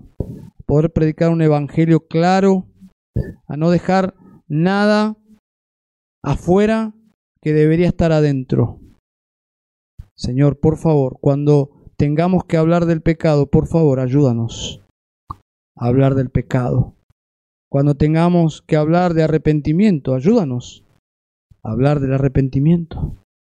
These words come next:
Y ayúdanos a hablar principalmente de Cristo Jesús y no avergonzarnos del Evangelio, porque es poder de Dios para salvación a todo aquel que cree.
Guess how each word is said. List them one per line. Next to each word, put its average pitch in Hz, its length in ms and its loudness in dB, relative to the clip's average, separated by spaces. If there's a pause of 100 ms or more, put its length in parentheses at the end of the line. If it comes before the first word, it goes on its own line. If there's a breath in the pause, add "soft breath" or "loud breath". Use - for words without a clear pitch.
(520)
Y 131 80 -4
ayúdanos 175 500 2
a 165 60 2
hablar 170 400 0
principalmente 170 1200 0 (380 loud breath)
de 139 200 -2
Cristo 165 440 0
Jesús - 880 -2 (600)
y 135 160 -4
no 170 160 2
avergonzarnos 165 1400 -2
del 135 240 0
Evangelio, 139 640 0
porque 147 260 0
es 180 120 2
poder 185 560 0
de 190 120 0
Dios 170 520 -2
para 151 200 2
salvación 156 640 0 (220 loud breath)
a 139 120 0
todo 233 280 0
aquel 220 260 -4
que 208 160 -2
cree. 226 380 -4